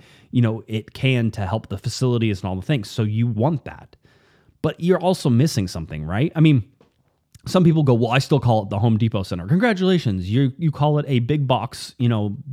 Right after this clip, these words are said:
do-it-yourself store. Um, that's what you're used to because it was the first name. It's not like it's, uh, for me,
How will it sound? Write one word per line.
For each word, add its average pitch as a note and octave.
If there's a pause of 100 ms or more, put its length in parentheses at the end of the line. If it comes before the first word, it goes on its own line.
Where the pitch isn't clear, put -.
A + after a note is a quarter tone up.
do-it-yourself C#3+
store. G2+ (560)
Um, G2
that's B2+
what E3
you're B2
used C3
to -
because B2+
it D3+
was B2
the B2
first C#3
name. D#2+ (100)
It's B2+
not D#3+
like E3
it's, G#2+ (460)
uh, F#2
for -
me, E3